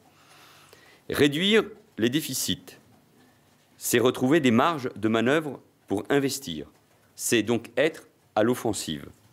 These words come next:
pour préparer l'avenir. C'est aussi assurer la pérennité de notre modèle social et la modernisation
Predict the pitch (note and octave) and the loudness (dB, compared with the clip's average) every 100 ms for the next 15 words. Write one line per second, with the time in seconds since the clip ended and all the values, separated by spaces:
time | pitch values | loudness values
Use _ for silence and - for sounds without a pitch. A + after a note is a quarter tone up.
0 | - E2 - D#3 D3 C3 B2 A#2 F2 D2+ | -6 -6 0 0 2 2 2 2 0 -6
1 | - - _ - - - C3+ C3 D#3 D#3 | -8 -18 _ -20 -18 -2 0 2 2 2
2 | - E3 C3+ - - C#3+ - B2+ C#3+ F#3+ | -2 -2 -4 -6 -6 -6 -2 0 2 2
3 | C3 - F3 D3 C#3+ C3+ C3+ D#3 F3+ - | 0 -2 0 2 4 2 2 0 0 -4
4 | - G#2+ A#2 A#2+ A2+ A#2+ B2+ - A#2 - | -4 -2 0 0 2 2 0 -2 -6 -2
5 | D#2 C#2 - _ _ - - - F#2 F2+ | -2 -2 -12 _ _ -20 -12 -2 0 2
6 | A2 A#2+ A2+ G#2 G2+ G2 - C3 D#3 | 0 0 0 0 -2 -2 -2 -2 -2